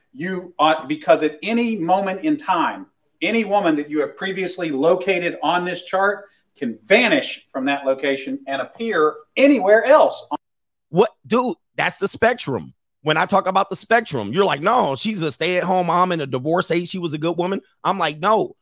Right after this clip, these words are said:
Speaker 2: she can move from one part of the spectrum to the other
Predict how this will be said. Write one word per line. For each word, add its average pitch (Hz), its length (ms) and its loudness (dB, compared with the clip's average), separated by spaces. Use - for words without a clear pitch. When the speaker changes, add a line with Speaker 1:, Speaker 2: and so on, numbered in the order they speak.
Speaker 2:
she - 220 -4
can 202 180 2
move 185 300 2
from 123 260 2
one 147 200 2
part 175 260 2
of 165 100 0
the 160 80 -2
spectrum 143 500 -2
to 135 120 -4
the 117 200 -6
other 120 360 0